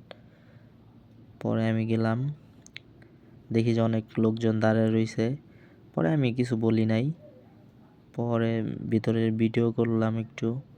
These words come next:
দেখেন, ভিতরে অনেক সুন্দর জায়গাটা ছিল। পরে অনেকেই দেখি যে অনেকটি, অনেক কথা বলতেছে,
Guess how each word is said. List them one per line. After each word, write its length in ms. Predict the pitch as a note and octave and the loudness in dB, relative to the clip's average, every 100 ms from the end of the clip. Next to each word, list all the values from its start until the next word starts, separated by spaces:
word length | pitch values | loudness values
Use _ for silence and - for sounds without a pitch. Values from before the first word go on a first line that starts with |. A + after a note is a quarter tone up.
| - - | -20 -8
দেখেন, 460 | A#2 A2+ A#2 A2+ B2 - - - - - - - - - | -2 -2 -2 -4 -6 -10 -20 -20 -20 -20 -20 -20 -20 -8
ভিতরে 320 | A#2 A2+ B2 A#2+ | -4 -2 0 2
অনেক 220 | A#2 A2+ | 0 -4
সুন্দর 640 | - A#2+ A#2+ A#2 B2 D3 D3 - | -4 -2 0 0 0 -2 -6 -8
জায়গাটা 520 | A#2+ A2+ A2+ A2+ A2+ | 0 2 2 0 -4
ছিল। 480 | A2+ - A2+ A2+ C3+ - - - - - - - - - - - - - - | -6 -6 -2 -2 -4 -8 -20 -20 -20 -20 -20 -20 -20 -20 -20 -20 -20 -20 -4
পরে 280 | A2 A2+ A2+ | 0 2 2
অনেকেই 880 | A#2 A2+ A2+ A#2 A2+ A2+ A2+ - - | 0 0 -2 0 2 2 0 -2 -8
দেখি 400 | B2 A#2 A2+ A#2 | -8 -6 -2 -2
যে 240 | A2+ A2+ | 0 -2
অনেকটি, 520 | A2+ A2+ A2+ A2 A2 A2+ | -2 -4 -6 -6 -4 -4
অনেক 300 | A#2 A2+ A2 | -4 -6 -2
কথা 240 | A2+ A#2 | -2 -2
বলতেছে, 560 | A#2 A2+ A2+ - A2+ | -2 -2 -4 -4 -4